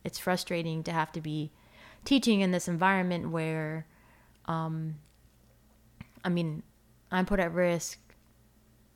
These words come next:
Professors that are older, that could have pre-existing conditions that I work with that I really value, and they're, they're getting put at risk because there's no, there's no rules, there's no nothing, right? And students,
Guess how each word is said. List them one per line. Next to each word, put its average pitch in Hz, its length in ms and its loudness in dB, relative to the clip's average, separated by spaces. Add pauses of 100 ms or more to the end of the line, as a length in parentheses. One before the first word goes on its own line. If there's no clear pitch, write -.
(200)
Professors 185 720 4
that 175 160 2
are 175 140 2
older, 180 680 4
that 165 120 -4
could 180 120 -2
have 175 120 0
pre-existing 175 460 -4
conditions 175 400 -6
that 170 100 -2
I 165 80 0
work 170 280 0
with 165 140 2
that 160 140 -2
I 156 80 0
really 165 300 -2
value, 170 600 -2
and 160 260 -4
they're, 156 240 -10 (360)
they're 180 220 6
getting 196 280 2
put 196 160 0
at 190 140 0
risk 190 340 0
because 165 540 -10 (840)
there's 165 240 -6
no, 165 340 -4 (280)
there's 170 280 -4
no 170 160 0
rules, 165 480 -4
there's 156 180 -8
no 160 160 -4
nothing, 151 520 -8
right? - 240 -10
And 156 140 -8
students, 175 540 -2